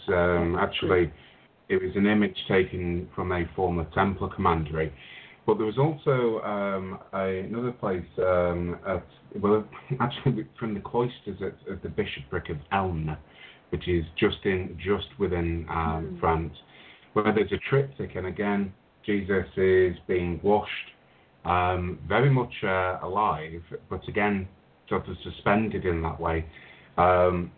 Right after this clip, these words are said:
Speaker 1: it m-, it may very well be that, uh, the crucifix came much later, um, and if he was suspended or he was tortured, could also mean that he wasn't killed.
Speaker 3: Mm-hmm.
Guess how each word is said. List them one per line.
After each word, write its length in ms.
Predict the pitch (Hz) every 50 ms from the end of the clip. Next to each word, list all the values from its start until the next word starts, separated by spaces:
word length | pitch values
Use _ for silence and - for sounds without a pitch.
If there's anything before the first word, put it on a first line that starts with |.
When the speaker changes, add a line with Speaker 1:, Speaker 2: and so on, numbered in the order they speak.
| _ _ -
Speaker 1:
it 120 | 104 104
m-, 280 | - 110 113 117 123 123
it 420 | 117 107 98 95 113 104 104 104 101
may 220 | 110 113 120 123 120
very 220 | 117 110 104 101
well 260 | 95 95 95 92 92
be 320 | 87 - 101 98 98 98 90
that, 160 | 92 85 80 - - _ - - - 92
uh, 220 | 90 90 90 90 87
the 60 | 92
crucifix 680 | 87 - 104 104 104 101 - - - - 95 87 - - - -
came 320 | 95 90 87 87 85 78 - - _ _ _ _ _ _ _ _ _ _ _ -
much 200 | 101 107 - - - -
later, 540 | - - 104 104 101 - - 80 80 78 69 - - _ _ _ _ _ _ -
um, 680 | - 85 87 87 87 87 87 85 87 87 87 85 85 87 - - -
and 440 | 92 95 92 92 95 95 92 90 101
if 100 | 98 -
he 140 | 107 101
was 260 | 95 107 117 123 131 -
suspended 540 | - 139 - - - 98 87 87 80 82 73 85
or 280 | 85 85 85 90 87
he 80 | 90 87
was 180 | 85 82 82 78 -
tortured, 540 | - 98 98 95 90 - - - 85 80 71 - - - _ _ _ _ _ _ -
could 140 | - 123 127
also 320 | 127 127 123 127 - 113
mean 320 | 107 104 101 95 95 92 85
that 240 | 92 90 90 - 85
he 380 | 90 92 92 90 87 87 87 85 -
wasn't 400 | 90 95 92 85 87 85 78 80 -
killed. 400 | - 101 95 87 80 80 78 73 - _ _ _ _ _ _ _ - - - - _ _ _ _ _ _ - 196
Speaker 3:
Mm-hmm. 240 | 196 190 196 196